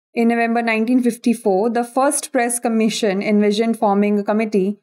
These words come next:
or body that enjoyed statutory authority to keep the ethics of journalism under check and maintain it properly.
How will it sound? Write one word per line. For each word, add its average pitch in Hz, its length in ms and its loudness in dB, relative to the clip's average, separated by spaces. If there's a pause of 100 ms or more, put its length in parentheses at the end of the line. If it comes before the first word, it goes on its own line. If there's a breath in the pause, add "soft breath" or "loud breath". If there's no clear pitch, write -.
(180)
or 214 140 2
body 208 560 0 (220)
that 233 140 -2
enjoyed 247 460 2
statutory 269 640 0
authority 226 640 0
to 226 120 -2
keep 220 300 -2
the 220 120 -2
ethics 262 380 -2
of 214 160 -4
journalism 202 640 0
under 202 240 -2
check 208 320 -4
and 214 160 0
maintain 214 440 2
it 208 200 -4
properly. 170 520 -4